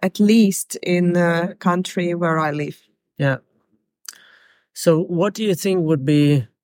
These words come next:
Speaker 2: um, the most important thing when, uh, when teaching entrepreneurship or, um, maybe teaching is not the right word,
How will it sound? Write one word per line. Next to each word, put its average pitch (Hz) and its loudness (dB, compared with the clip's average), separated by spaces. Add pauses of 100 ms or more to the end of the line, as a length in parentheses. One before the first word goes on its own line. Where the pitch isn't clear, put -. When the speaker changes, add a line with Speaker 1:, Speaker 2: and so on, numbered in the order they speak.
(560)
Speaker 2:
um, 135 -2
the 135 -4
most 151 0
important 143 -4
thing 143 -2 (500)
when, 135 0 (2000)
uh, 143 2 (360)
when 160 0
teaching 185 0
entrepreneurship 147 2
or, 120 0 (200)
um, 62 -10 (1700)
maybe 143 0
teaching 170 2
is 131 0
not 143 -2
the - -10
right 131 0
word, 131 -2